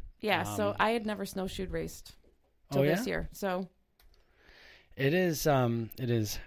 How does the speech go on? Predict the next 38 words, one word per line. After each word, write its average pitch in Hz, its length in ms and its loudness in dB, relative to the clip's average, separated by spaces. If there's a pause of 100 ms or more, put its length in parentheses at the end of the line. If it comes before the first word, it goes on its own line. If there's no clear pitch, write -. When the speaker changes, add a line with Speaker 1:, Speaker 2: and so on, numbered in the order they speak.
(160)
Speaker 2:
cardio, 143 680 6 (340)
<laughs> - 40 -10 (280)
cardio 170 500 8
at 127 200 4
its 123 200 6
finest. 110 680 0
Speaker 1:
Um, 214 320 2 (240)
you 226 180 -4
go 233 220 6
out 226 200 4
three 240 180 2
miles 240 540 2
and 220 200 0
you 208 80 0
feel 233 220 2
like 233 200 0
you've 196 180 -4
run 196 260 2
twenty. 190 640 0
<laughs> - 60 -4 (560)
Speaker 2:
Yeah, 131 280 6
I, 135 340 4
um, 113 340 0
at 135 120 -4
Frozen 117 380 4
Assets, 104 760 -2
I 117 240 -2
could 120 300 -2
not, 110 340 0 (220)
like, 107 260 -4
my 113 300 0
heart 123 280 0
was, 104 220 -4
like, 101 240 -4
redlined, 110 800 -2
and 110 100 -6
I 104 160 -2
couldn't 107 540 -2